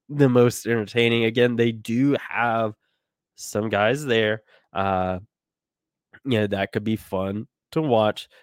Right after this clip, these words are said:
You know, we've talked a, uh, a lot, you know, about, um, Troy Terry, Trevor Zegras. You know, we know that they have some really good young talent there. You know, they also, you know,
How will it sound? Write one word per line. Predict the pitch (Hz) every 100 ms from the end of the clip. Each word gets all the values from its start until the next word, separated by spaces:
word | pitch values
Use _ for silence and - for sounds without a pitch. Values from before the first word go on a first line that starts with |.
| _
You | 113 107
know, | 107
we've | 104 107 -
talked | 101 104 -
a, | 113 - _ _ 123
uh, | 117 107 104 87
a | 107
lot, | 110 87 95 -
you | 107
know, |
about, | 101 101 104 _ _ 113
um, | 104 101 101 98 98 - _ -
Troy | - 110 113
Terry, | - 107 101 101 101 98
Trevor | - 98 104 110
Zegras. | 107 101 101 104 101 98 - _ _ _
You | 107
know, | 104 101
we | 110 113
know | 110 107 110 120 127 139 135 117
that | 117 -
they | 123 107
have | - 95 104 107 107
some | - 104 98
really | 101 104
good | 101 95 95
young | 92 87 -
talent | 104 98 104
there. | 110 104
You | 104 95
know, |
they | 95 90
also, | 87 - 95 92 _ _ _ -
you |
know, | 90